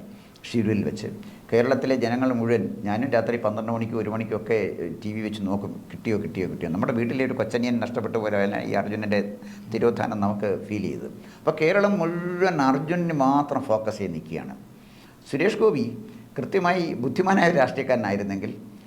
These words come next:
അദ്ദേഹം നേരെ ഷിരൂരിലെത്തണമായിരുന്നു, രക്ഷാപ്രവർത്തനങ്ങൾക്ക് ഒരു ദിവസമെങ്കിലും നിന്ന് നേതൃത്വം കൊടുക്കണമായിരുന്നു. പ്രത്യേകിച്ച് പട്ടാളവും മറ്റ് സംവിധാനങ്ങളും ഒക്കെ അവിടെ കൊണ്ടുവരുന്നതിനും ഏകോപിപ്പിക്കുന്നതിനും ഒക്കെ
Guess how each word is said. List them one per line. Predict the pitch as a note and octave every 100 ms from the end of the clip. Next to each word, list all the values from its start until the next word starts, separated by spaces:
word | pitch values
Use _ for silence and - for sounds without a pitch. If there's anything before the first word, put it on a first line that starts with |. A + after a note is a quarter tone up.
| - -
അദ്ദേഹം | F#2+ A#2+
നേരെ | A2+ A2+ A2
ഷിരൂരിലെത്തണമായിരുന്നു, | G2+ G2+ A#2 G#2 A2 A2 A2+ A2+ A#2 - - - - - - G2
രക്ഷാപ്രവർത്തനങ്ങൾക്ക് | G#2+ - C#3+ C3 B2 A#2 A#2 A#2 A#2 A#2
ഒരു | B2 A#2+
ദിവസമെങ്കിലും | A#2 A#2 C#3 C3 C3 A#2+
നിന്ന് | A2 G2
നേതൃത്വം | G2 G2+ A2 A2
കൊടുക്കണമായിരുന്നു. | A2+ A2 A2+ A#2 A#2+ A#2+ D3+ - - - - -
പ്രത്യേകിച്ച് | A2+ C3+ B2
പട്ടാളവും | A2 A2 A2+ C3 D3
മറ്റ് | G2+ G#2
സംവിധാനങ്ങളും | G#2 A2 A#2 A#2 A#2 A#2 A#2 G2+
ഒക്കെ | - B2
അവിടെ | G#2+ G#2+
കൊണ്ടുവരുന്നതിനും | G#2+ G#2+ A#2+ A#2+ A#2 A#2 A2+
ഏകോപിപ്പിക്കുന്നതിനും | G2+ G#2 A#2+ A#2+ A#2+ A2+ A2+ A2+ G2+ G2+
ഒക്കെ | - A#2+